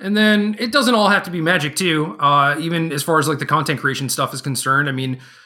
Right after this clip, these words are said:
uh, Runeterra, Legends of Runeterra is out. It's good. I haven't played a ton, but my roommate, uh, my former roommate was playing a lot before I left. So it's like, I know a lot of the cards and the decks and, and what's good and everything.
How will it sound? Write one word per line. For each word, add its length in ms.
uh, 240
Runeterra, 920
Legends 340
of 60
Runeterra 720
is 400
out. 340
It's 180
good. 360
I 140
haven't 240
played 300
a 80
ton, 520
but 400
my 300
roommate, 560
uh, 320
my 120
former 280
roommate 300
was 120
playing 300
a 80
lot 460
before 300
I 80
left. 360
So 200
it's 140
like, 200
I 80
know 300
a 60
lot 220
of 40
the 60
cards 420
and 100
the 60
decks 440
and, 280
and 140
what's 180
good 160
and 100
everything. 600